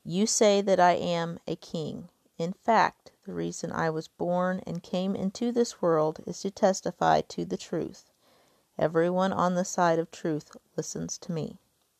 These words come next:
"What is truth?" retorted Pilate. With this, he went out again into the Jew-, Jews gathering there and said, "I find no bias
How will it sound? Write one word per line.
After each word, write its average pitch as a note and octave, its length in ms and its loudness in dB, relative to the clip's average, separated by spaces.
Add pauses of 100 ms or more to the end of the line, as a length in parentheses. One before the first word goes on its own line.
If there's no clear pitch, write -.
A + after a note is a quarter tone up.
(1300)
"What F3 120 6
is D#3+ 140 0
truth?" - 500 -6 (440)
retorted D#3+ 520 -2
Pilate. D#3 460 2 (1300)
With F#3 260 0
this, F3+ 340 2
he - 280 -6
went E3 280 -4
out F3 220 2
again E3+ 680 -4
into F3 320 -4
the F3 120 -4
Jew-, F3 420 -4 (240)
Jews F#3 600 -4
gathering E3+ 600 2
there D3 340 2
and D#3 220 -4
said, D3 360 2
"I F3+ 160 4
find G#3+ 440 2
no G3 180 2
bias F3+ 680 4